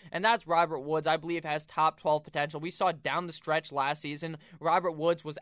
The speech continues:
absolutely eviscerating defenses. I think we see a similar look to Robert Woods this season in two thousand and twenty. I think he really steps up and plays even better than we saw last year especially now with Brandin Cooks moving out of there,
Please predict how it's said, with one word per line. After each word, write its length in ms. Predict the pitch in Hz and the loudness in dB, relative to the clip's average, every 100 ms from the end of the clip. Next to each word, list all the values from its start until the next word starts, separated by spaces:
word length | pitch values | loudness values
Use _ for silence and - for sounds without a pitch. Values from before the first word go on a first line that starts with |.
| - | 2
absolutely 720 | 160 226 - 226 196 175 160 - | 6 6 4 -8 -6 -4 -4 -4
eviscerating 880 | 143 120 170 - 156 165 143 135 | -4 -2 -2 -4 -2 -2 -2 -8
defenses. 640 | 120 156 - 170 180 202 180 - - | -8 -6 0 0 0 -4 -6 -16 -4
I 80 | 165 | -2
think 240 | 175 240 220 | 0 -2 -6
we 80 | |
see 200 | 226 220 | -4 0
a 60 | 180 | 0
similar 440 | - 185 202 202 | 0 0 2 2
look 260 | 156 170 175 | 2 0 0
to 120 | - | -2
Robert 320 | 151 156 165 147 | 2 4 2 0
Woods 340 | 147 156 151 - - | 0 0 -2 -18 -18
this 260 | 131 165 175 | -4 -4 -2
season 420 | 180 175 170 165 | -4 -4 -4 -8
in 200 | 147 165 | -6 -6
two 160 | 165 156 | -6 0
thousand 340 | 156 151 151 | 2 2 -2
and 80 | 143 | -6
twenty. 260 | 151 151 139 | -4 -2 -2
I 80 | |
think 200 | 151 160 | -4 -8
he 160 | 147 156 | -10 -12
really 380 | 127 151 170 175 | -6 -2 0 -2
steps 420 | - 165 160 - | 0 2 2 4
up 220 | 156 147 - - | 2 2 -4 -12
and 160 | 165 156 | -10 -4
plays 300 | 175 170 151 | 0 0 -2
even 300 | 165 151 139 | -6 -6 -6
better 420 | - 151 170 113 - - | -2 2 2 0 -4 -6
than 120 | 170 | -4
we 80 | 165 | -2
saw 220 | 175 160 | 4 4
last 340 | 156 151 160 | 6 4 4
year 60 | 170 | -2
especially 340 | - 170 190 170 | -2 -2 -2 -2
now 160 | 156 | 0
with 140 | 156 - | 0 2
Brandin 280 | 160 156 | 2 2
Cooks 300 | - 170 165 | -2 -4 -2
moving 300 | 170 165 165 | -6 -6 -4
out 160 | 151 165 | 0 0
of 60 | 160 | 4
there, 220 | 170 | 4